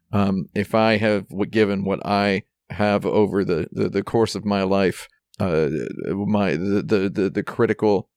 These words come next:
faculties I have, uh, taken care to fine wine age for these past decades of video game playing, uh, i-, if, if those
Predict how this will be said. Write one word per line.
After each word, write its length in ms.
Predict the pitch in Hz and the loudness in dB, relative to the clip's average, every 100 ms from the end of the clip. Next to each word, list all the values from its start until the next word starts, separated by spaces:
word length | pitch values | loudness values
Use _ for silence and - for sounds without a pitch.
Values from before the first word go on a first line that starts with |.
| _ | _
faculties 760 | 113 107 104 98 - 92 90 | 0 0 0 -2 -2 -4 0
I 160 | 104 95 | 0 0
have, 220 | 101 - _ _ - | -2 -2 _ _ -8
uh, 240 | 110 117 107 | -4 -2 -2
taken 420 | 127 120 104 95 | 0 -2 -2 -4
care 400 | - 117 113 101 | 0 2 2 2
to 260 | - 98 95 _ - 151 | 0 -4 -4 _ -16 -14
fine 420 | - 120 113 104 | -4 0 2 0
wine 420 | 98 110 110 104 - | 0 0 2 2 2
age 580 | 104 107 104 90 - - | 2 4 2 0 -6 -2
for 140 | 101 | 0
these 260 | 87 98 - | 2 0 0
past 500 | 113 107 101 - - | 0 0 0 -4 -12
decades 600 | 98 104 98 104 98 98 95 | -2 0 2 2 2 0 -4
of 140 | 87 - | -8 -8
video 540 | 101 101 104 101 90 | -4 0 2 2 2
game 460 | 85 95 101 104 90 - _ - | 0 -2 0 0 -2 -6 _ -18
playing, 500 | - 113 101 95 95 - _ _ _ - | -2 0 0 -2 -6 -10 _ _ _ -4
uh, 260 | 107 95 | -2 0
i-, 280 | 78 98 104 | 0 2 2
if, 180 | 113 107 | 2 0
if 220 | 113 107 - | 0 -4 0
those 600 | 117 123 120 113 - - | 4 4 4 2 -4 -10